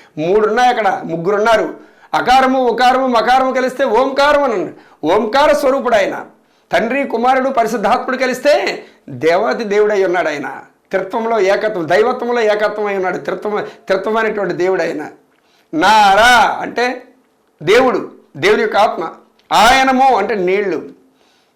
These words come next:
దేవుని యొక్క ఆత్మ నీళ్లపై అల్లాడుచుండెను అని చెప్పేసి అంటాడు కదా, ఆదికాండం ఒకటో అధ్యాయం రెండో వాక్య ప్రకారంగాను. కాబట్టి మనకి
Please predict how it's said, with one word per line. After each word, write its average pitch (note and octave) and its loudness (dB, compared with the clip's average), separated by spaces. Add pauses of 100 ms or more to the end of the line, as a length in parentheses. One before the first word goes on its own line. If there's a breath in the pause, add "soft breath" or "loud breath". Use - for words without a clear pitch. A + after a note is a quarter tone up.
(120)
దేవుని B3+ 2
యొక్క A#3+ -2
ఆత్మ A#3+ 0
నీళ్లపై B3+ 0
అల్లాడుచుండెను A3 2
అని G#3+ -2
చెప్పేసి G3 -6
అంటాడు F#3 -4
కదా, F3+ 0
ఆదికాండం F#3 0
ఒకటో F#3 -4
అధ్యాయం F#3 -2
రెండో F3+ -2
వాక్య F3 -4
ప్రకారంగాను. D#3+ -8 (600 soft breath)
కాబట్టి G#3+ 0
మనకి F3+ -4